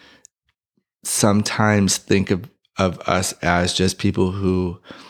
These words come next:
uh, serve you food and do a little demo dance, you know, for you <laughs> here and there. But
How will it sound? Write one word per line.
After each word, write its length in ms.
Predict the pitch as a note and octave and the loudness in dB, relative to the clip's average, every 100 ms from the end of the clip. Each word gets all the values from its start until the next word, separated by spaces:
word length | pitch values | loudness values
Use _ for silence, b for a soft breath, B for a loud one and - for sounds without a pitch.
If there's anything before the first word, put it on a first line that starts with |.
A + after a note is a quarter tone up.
| B - - | B -12 -4
uh, 260 | E2+ F2 E2 - | 0 0 0 0
serve 240 | G2 F2+ | 0 2
you 100 | F2+ | 0
food 380 | - F2+ F2+ F2 | 2 2 4 2
and 240 | E2 F2 - _ B B B B - | -2 -4 -10 _ B B B B 0
do 140 | G2 | 2
a 40 | |
little 220 | F#2+ F#2 F2 | 4 2 0
demo 260 | F#2+ F#2 | 0 -2
dance, 580 | F2+ F#2 F#2+ F#2+ - - _ | 0 0 -2 -4 -10 -12 _
you 140 | - F#2 | -4 -2
know, 160 | F2 | -2
for 160 | - F#2+ | 0 2
you 260 | G2+ G#2 G2+ B B | 4 2 0 B B
<laughs> 240 | B B - | B B -2
here 180 | A2+ G2+ | 0 2
and 160 | G2+ | 2
there. 320 | G2 G2+ A#2+ - B B - | 2 2 2 -4 B B -12
But 600 | G2+ G#2+ G2 F2 - | 0 0 2 -2 -10